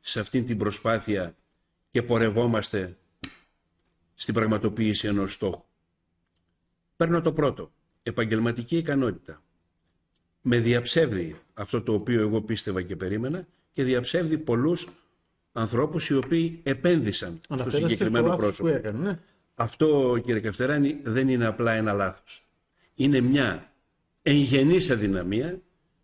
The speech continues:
Speaker 1: μια αδυναμία η οποία χαρακτηρίζει την επάρκεια του ανθρώπου, ο οποίος θέλει να διεκδικήσει μια τέτοια θέση,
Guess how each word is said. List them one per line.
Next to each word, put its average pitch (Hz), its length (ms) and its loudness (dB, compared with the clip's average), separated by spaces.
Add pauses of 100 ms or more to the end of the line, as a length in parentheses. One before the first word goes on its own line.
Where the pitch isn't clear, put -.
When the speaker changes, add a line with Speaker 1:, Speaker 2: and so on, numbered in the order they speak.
(300)
Speaker 1:
μια 147 380 2
αδυναμία 123 580 4
η 127 120 4
οποία 117 480 0 (760)
χαρακτηρίζει 123 1120 0 (760)
την 131 160 4
επάρκεια 127 640 0 (580)
του 113 140 0
ανθρώπου, 156 580 0 (220)
ο 131 100 0
οποίος 135 400 0
θέλει 113 460 0 (760)
να 117 180 0
διεκδικήσει 107 960 0 (300)
μια 120 200 0
τέτοια 143 320 0
θέση, 165 480 -2